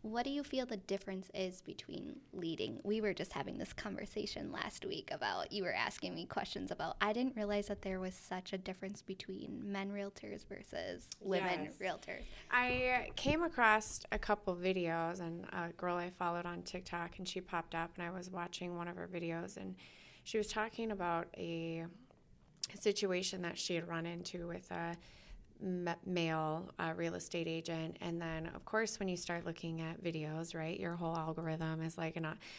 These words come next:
Speaker 2: I'm like, "I'm on Allie's TikTok right now." <laughs> And, um, but it was really, um, it was really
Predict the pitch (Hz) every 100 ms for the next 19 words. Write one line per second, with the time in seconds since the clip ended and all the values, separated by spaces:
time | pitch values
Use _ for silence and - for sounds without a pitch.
0 | - - 185 185 196 220 240 247 262 277
1 | 254 - 240 240 208 190 190 185 175 185
2 | 165 165 165 185 - - - - 302 -
3 | - 330 262 269 220 202 208 254 226 220
4 | 196 202 - - - - - - 262 247
5 | 233 240 220 233 302 330 349 339 330 294
6 | - 220 185 175 175 180 202 - - -
7 | - 294 320 262 240 294 370 370 -